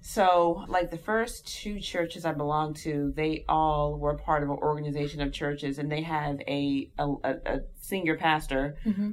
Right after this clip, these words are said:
Speaker 1: who, um, is, like, their pastor. So each pa-, I've always been told that each pastor should ideally have a pastor.
Speaker 2: Mm-hmm.
Speaker 1: So, um, the churches I've been to in my past, they all are part of a, um, under their, uh, uh, umbrella, which is an organization headed by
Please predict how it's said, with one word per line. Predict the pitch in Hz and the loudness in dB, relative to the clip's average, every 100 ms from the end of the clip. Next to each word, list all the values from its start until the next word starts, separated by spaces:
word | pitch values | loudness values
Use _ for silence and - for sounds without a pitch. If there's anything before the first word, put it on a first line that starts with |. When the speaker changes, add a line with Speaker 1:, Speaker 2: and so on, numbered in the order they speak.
| - | -2
Speaker 1:
who, | 208 185 156 | 0 2 2
um, | - 147 139 139 147 - | 4 4 4 2 0 -2
is, | 160 | 0
like, | 156 139 | 0 0
their | 139 | -2
pastor. | 190 165 165 165 | 2 0 0 -2
So | 170 170 | -2 0
each | 240 269 | 0 0
pa-, | 214 - | 2 6
I've | 180 180 | 6 8
always | 175 170 | 6 6
been | 165 156 | -2 -2
told | 165 151 | 0 0
that | 143 | 0
each | 147 - | -6 -4
pastor | 156 151 151 147 | -2 -2 -2 -4
should | 143 156 143 - - | -4 -4 -4 -4 0
ideally | 139 139 143 | 0 0 -2
have | 151 139 | -2 -6
a | |
pastor. | 139 - 143 151 151 | -4 -2 -2 -2 0
Speaker 2:
Mm-hmm. | 226 202 202 208 - | 4 4 4 -2 -10
Speaker 1:
So, | - 190 175 165 | -2 4 8 8
um, | 160 160 | 6 4
the | 156 | 0
churches | 214 196 196 | -2 -2 2
I've | 165 170 | 2 2
been | 165 156 | 2 -2
to | 165 151 | 0 0
in | |
my | 151 147 | 2 0
past, | 160 143 139 143 - | 0 0 0 -2 -6
they | 147 147 | -4 0
all | 143 143 143 | 2 2 2
are | 143 | -2
part | - 147 143 | -2 0 0
of | |
a, | 139 139 | -2 -4
um, | 139 135 135 143 156 - _ - | -4 -4 -4 -4 -8 -18 _ 2
under | 165 | 4
their, | 147 143 | 4 2
uh, | 165 - | 2 4
uh, | 143 - | 2 4
umbrella, | 170 165 151 139 143 | 4 4 2 2 0
which | 151 151 | -2 -2
is | |
an | 147 | 0
organization | 120 147 151 143 143 143 135 139 143 - _ | 0 0 -2 -2 -2 0 0 0 -2 -14 _
headed | - 170 151 | 0 0 4
by | 151 143 139 139 | 4 6 4 0